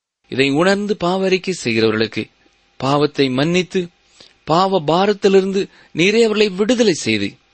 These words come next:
இனி அந்த பாவத்தை செய்யாதபடி உம்முடைய தூய ஆவியின் வல்லமையினாலே உமக்கு பிரியமாய் வாழ நீரே அவர்களுக்கு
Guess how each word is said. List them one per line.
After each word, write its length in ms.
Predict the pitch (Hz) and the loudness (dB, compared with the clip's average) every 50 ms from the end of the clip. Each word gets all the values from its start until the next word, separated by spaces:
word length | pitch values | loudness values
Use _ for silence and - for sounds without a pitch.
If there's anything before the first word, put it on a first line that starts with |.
| _ _ _ _ _ _ - | _ _ _ _ _ _ -4
இனி 240 | 131 165 202 196 156 156 - _ | -2 0 0 -2 -2 -4 -8 _
அந்த 160 | - 123 135 139 | -6 -4 -4 -2
பாவத்தை 460 | - - 156 165 170 175 - - 170 | -2 -2 -2 -2 -2 -4 -4 -4 -4
செய்யாதபடி 760 | 165 - - 180 185 202 233 226 233 226 202 147 131 123 117 - _ _ _ - - _ _ _ - | -2 -2 -4 -2 0 0 2 2 2 0 -2 -2 -4 -6 -8 -8 _ _ _ -20 -20 _ _ _ -4
உம்முடைய 260 | 139 151 156 151 143 | -2 0 0 0 0
தூய 400 | 139 185 214 220 226 220 220 - - | 0 -2 -2 0 0 0 -2 -2 -2
ஆவியின் 380 | 156 165 170 185 185 180 143 | -4 -4 -2 -4 -4 -4 -2
வல்லமையினாலே 640 | 123 123 131 139 127 127 120 117 113 117 120 117 117 - _ _ _ _ - - _ | -2 0 0 0 0 0 0 0 0 -2 -2 -4 -6 -8 _ _ _ _ -20 -20 _
உமக்கு 340 | - 170 196 233 233 - 226 | -6 -2 0 0 0 0 -4
பிரியமாய் 460 | 196 - 233 233 226 214 214 208 202 | -6 -2 -2 0 0 0 -2 -2 -2
வாழ 220 | 151 123 123 120 120 117 - - _ - _ _ _ - | -2 -2 -2 -2 -4 -4 -8 -12 _ -20 _ _ _ -4
நீரே 300 | 117 123 143 156 156 165 | 0 2 2 4 4 4
அவர்களுக்கு 400 | 165 160 156 165 151 - 190 | 2 2 2 -2 -2 -2 -6